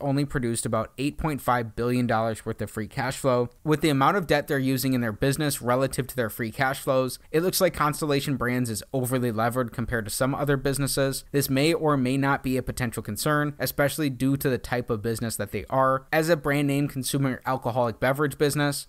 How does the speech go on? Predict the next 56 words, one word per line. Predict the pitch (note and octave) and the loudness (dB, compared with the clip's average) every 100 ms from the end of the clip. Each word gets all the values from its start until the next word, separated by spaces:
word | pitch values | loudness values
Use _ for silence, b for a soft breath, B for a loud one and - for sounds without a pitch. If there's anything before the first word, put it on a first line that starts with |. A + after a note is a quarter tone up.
| - | 0
this | F3 G3+ | 2 4
is | G3+ | 4
likely | D#3+ D#3+ D#3+ E3 | 4 4 4 0
something | C#3+ D3+ D#3+ | 2 0 0
that | D3 A#2+ | 0 0
you'd | C#3+ | 0
want | C#3+ C#3 | 2 0
to | |
dig | A#2+ B2+ C3+ | 0 0 2
into | C#3+ C#3+ | 2 2
their | C#3+ | 2
filings | B2+ - A#2+ B2 B2+ - | 2 2 2 2 -2 -4
to | - | -4
understand | C3 B2+ - B2+ A#2 | -2 -2 -2 -4 -2
how | B2+ B2 | 0 0
this | C#3 C3+ | 0 0
debt | B2+ B2 | 0 -2
is | C3+ | -6
structured, | - B2+ B2+ C3+ B2+ - | 0 0 0 -2 -4 -2
to | D#3 | 2
really | D3 E3+ G3 | 4 4 2
understand | F#3+ F3+ D#3 D#3 | 0 0 0 0
if | C#3+ | 0
this | C#3+ | -2
is | C#3+ C3+ | -2 0
likely | C3 C#3 D#3 | 0 0 -2
to | C#3 | -2
cause | - B2+ B2+ - | 2 2 2 -2
issues | D3 - F3 D#3 | -4 -2 -2 -2
for | E3 | -2
the | C#3+ | 0
business | A#2+ A2+ A#2 | -2 -2 -4
or | - A#2 | -4 -4
not. | G#2 A2 - - | -2 -4 -6 -2
This | D#3+ D#3 | 0 2
is | E3+ | 0
an | E3+ | 0
X | - C#3+ - | 0 0 2
here | D#3 | 2
on | C#3+ | 4
metric | C3+ C3 B2 | 4 0 -2
number | B2 A2+ | -2 0
five, | - C#3+ D3 C#3+ A#2+ | 4 4 6 2 0
and | D3 D3+ | 2 2
we | |
have | E3+ F3+ C#3 | 4 2 4
one | C#3 D3+ | 2 2
check | - C#3 C3 - | 2 0 0 -4
and | C#3+ C3+ | -6 -2
four | C#3 C3+ - | 2 2 2
X's | B2 - A#2 | -4 -4 -4
through | - | 0
our | B2+ | 0
first | - A2+ - | 0 -4 -2
five | B2 G#2 B2+ | -2 -2 -2
metrics. | C3 - G#2 - | -2 -2 -10 -12